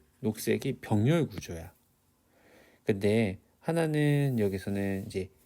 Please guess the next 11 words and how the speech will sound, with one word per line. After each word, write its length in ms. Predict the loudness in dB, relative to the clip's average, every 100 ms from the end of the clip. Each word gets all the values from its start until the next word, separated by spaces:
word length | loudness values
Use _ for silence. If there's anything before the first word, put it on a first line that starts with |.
| _
시도해서 1700 | -10 -6 -2 0 2 6 6 6 4 4 2 2 2 4 4 4 2 0
사회, 600 | -2 0 2 2 0 -2 -4
어떤 320 | -6 0 0
시도하-, 540 | 0 -4 0 0 2 -2
시도해서 800 | -2 -2 2 2 2 2 0 0 -8 -18 -6
어떤 260 | -4 -2
걸 80 | -4 -8 _ _
사회적 760 | -14 0 2 4 2 0 -4 _ -4
행동들을 640 | 0 4 4 4 2 2
한번 280 | 2 0 -2
시도해보고 1040 | -4 0 2 2 0 -2 -8 0 0 0